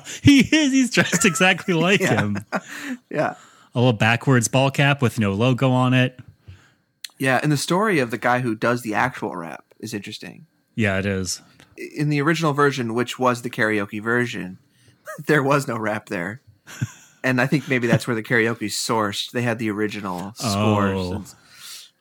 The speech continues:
Speaker 2: but, and then so he's listening to back, he's like a producer on the song or something, and he's listening back to it, and he's like, "We gotta put something here." So he writes a rap, and he raps it as, like, a temporary fill-in, sends it to Michael Jackson,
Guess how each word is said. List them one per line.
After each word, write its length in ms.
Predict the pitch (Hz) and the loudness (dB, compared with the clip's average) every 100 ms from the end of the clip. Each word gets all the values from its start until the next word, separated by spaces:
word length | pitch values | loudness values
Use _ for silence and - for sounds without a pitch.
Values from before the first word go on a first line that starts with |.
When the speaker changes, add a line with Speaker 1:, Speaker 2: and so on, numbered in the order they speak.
| - | -6
Speaker 2:
but, 300 | 139 147 - - - | 2 2 0 -12 -8
and 80 | 156 | 2
then 120 | 156 151 | 2 4
so 120 | 160 | 4
he's 200 | 165 135 | 4 4
listening 340 | 147 156 131 | 2 2 -2
to 120 | 120 123 | -2 -4
back, 320 | - 113 113 | 2 2 2
he's 120 | 160 | 2
like 140 | 147 | 0
a 60 | 143 | 0
producer 420 | 120 107 110 110 | -2 -2 -2 -4
on 80 | 101 | -6
the 80 | 95 | -6
song 340 | 104 92 95 | -6 -6 -6
or 60 | 92 | -10
something, 340 | 90 82 78 | -12 -14 -12
and 80 | 104 | -8
he's 120 | 101 | -6
listening 300 | 110 - 107 | -6 -6 -6
back 260 | 98 98 - | -6 -6 -6
to 120 | 110 | -8
it, 120 | 101 101 | -8 -8
and 200 | 90 - _ _ _ _ _ - | -10 -14 _ _ _ _ _ -10
he's 100 | 123 | -6
like, 80 | 127 | -4
"We 60 | 131 | 0
gotta 140 | 156 | 0
put 140 | 120 | 0
something 220 | - 113 104 | -4 -4 -6
here." 140 | 101 | -6
So 100 | 123 | -4
he 60 | 113 | -2
writes 340 | 117 117 120 | 0 0 0
a 80 | 113 | -2
rap, 380 | 98 110 107 110 | 0 0 0 -4
and 60 | |
he 80 | 107 | -8
raps 480 | 101 101 110 - - | -2 0 0 -2 -6
it 220 | 95 87 - _ _ _ _ _ _ | -6 -8 -12 _ _ _ _ _ _
as, 200 | 117 110 | -4 -4
like, 120 | 107 101 | -4 -8
a 60 | |
temporary 480 | - 123 117 117 107 | -6 -6 -2 -2 -2
fill-in, 460 | - 131 117 107 104 | -2 0 0 -2 -4
sends 240 | 127 117 | -4 -4
it 60 | 113 | -4
to 60 | 110 | -6
Michael 240 | 107 107 | -6 -4
Jackson, 540 | 113 110 107 110 101 | -2 0 -2 -6 -8